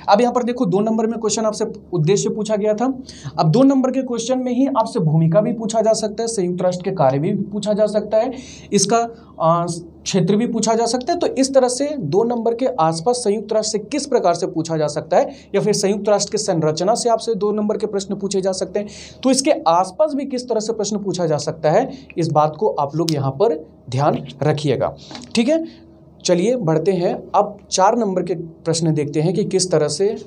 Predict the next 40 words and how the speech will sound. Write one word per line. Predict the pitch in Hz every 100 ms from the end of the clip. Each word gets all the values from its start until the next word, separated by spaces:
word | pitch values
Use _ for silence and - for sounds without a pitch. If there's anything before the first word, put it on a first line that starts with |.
| -
ये | 147 156
संयुक्त | - 151 190 160 180
राष्ट्र | 175 175
और | 160
उसके | - 160
सहयोगी | 160 147 147
संगठन | 165 156 139 135 135
से | 196
चार | 190 151 143
नंबर | 139 131
के | -
प्रश्न | 139 170 -
बनते | 170 123 120
हैं। | 107 107 -
चलिए | - 254 247
इसके | - 240
बाद | 240 240
देखिए | 233 233 240 247 -
कि | - 233 233 233 185 - -
फ़ोर | 196 220 233
नंबर | 226 214 214
के | 214 220
मार्क्स | 202 196 202 -
में | 208
आपसे | 196 - 208
प्रश्न | 202 196 202 190
किस | 208 202
प्रकार | 196 190
से | - 202
पूछे | 185 180 196
जा | 190
सकते | 185 185 - 190
हैं। | 185 185 175
क्वेश्चन | 220 226 254
है | 240
संयुक्त | 233 214 226 220
राष्ट्र | 214 202 180
महासभा | 160 190 160 180 175
क्या | 170 180
है, | 175